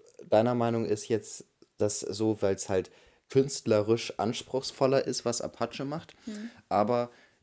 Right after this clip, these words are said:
Speaker 1: ähm, es ist ja beispielsweise auch, wenn du jetzt Picasso wieder nimmst, der ist ja handwerklich bei weitem nicht so begabt wie,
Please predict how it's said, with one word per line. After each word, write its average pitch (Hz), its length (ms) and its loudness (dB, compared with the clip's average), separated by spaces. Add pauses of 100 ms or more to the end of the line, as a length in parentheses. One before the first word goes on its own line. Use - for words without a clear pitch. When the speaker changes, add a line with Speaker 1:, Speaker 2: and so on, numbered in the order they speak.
(120)
Speaker 1:
ähm, 104 460 0
es - 160 -8
ist - 220 -6
ja 117 100 0
beispielsweise 107 760 -2
auch, 98 200 -2
wenn 101 180 -4
du 101 80 -2
jetzt - 480 -4 (280)
Picasso 113 480 -2
wieder 85 220 -2
nimmst, 78 380 -8 (320)
der 90 120 2
ist 113 180 -2
ja 104 220 0
handwerklich 127 800 -2
bei 90 180 -2
weitem 123 400 0
nicht 120 180 -6
so 117 140 -6
begabt 104 580 -2
wie, 101 380 -2